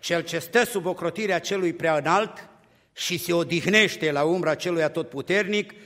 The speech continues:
zice despre Domnul: El este locul meu de scăpare, cetățuia mea, Dumnezeul meu în care mă încred.” Petru se încredea în cuvântul Domnului.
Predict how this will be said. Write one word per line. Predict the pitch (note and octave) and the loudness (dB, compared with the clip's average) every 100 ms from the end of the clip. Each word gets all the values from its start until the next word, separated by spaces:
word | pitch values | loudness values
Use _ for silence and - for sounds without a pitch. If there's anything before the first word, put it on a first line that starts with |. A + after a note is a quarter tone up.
| - | -20
zice | - A#2 F#3 F#3+ F3+ F#3 F3+ | -16 -6 -4 -2 2 2 2
despre | C#3+ D3+ - D3 | -2 -4 -2 0
Domnul: | D3+ C3+ A#2+ G2+ - - - | 0 0 -4 -10 -14 -20 -12
El | C#3 F#3+ F#3 | 2 4 4
este | E3 E3 D#3 | 2 -2 -2
locul | D3+ - C#3 | -2 -2 -4
meu | C#3 C#3 | -4 -4
de | B2+ | -6
scăpare, | - A2+ - E3+ F#3+ F#3+ D#3+ - - - | -8 -10 2 4 4 2 0 -8 -20 -12
cetățuia | C#3 - A2+ - F3 E3 | -12 -10 -10 0 2 4
mea, | D#3+ E3+ D3 - - | 2 2 0 -10 -10
Dumnezeul | B2+ B2+ A#2+ D#3+ D3 C3 | -8 -6 0 0 2 0
meu | C#3+ D3 C#3 - - | 0 0 -2 -8 -14
în | G#2+ | -14
care | G2+ C#3 B2+ B2 G#2+ - | -4 -2 -2 -4 -8 -14
mă | G#2+ | -14
încred.” | G#2 - A2 - - _ _ _ _ _ _ _ _ _ _ _ _ | -12 -10 -12 -12 -20 _ _ _ _ _ _ _ _ _ _ _ _
Petru | - D4 D4+ C4 | 8 8 8 0
se | - A#3+ | 0 0
încredea | A#3 - G#3+ G#3+ A3+ D4 D4 | 0 0 0 4 6 6 6
în | A#3 A3+ | 0 -4
cuvântul | - G#3 A3+ G#3 G3 E3+ | -4 -4 -4 -4 -4 -4
Domnului. | G3 E3+ C3 G#2+ F#2 | -2 -4 -6 -12 -14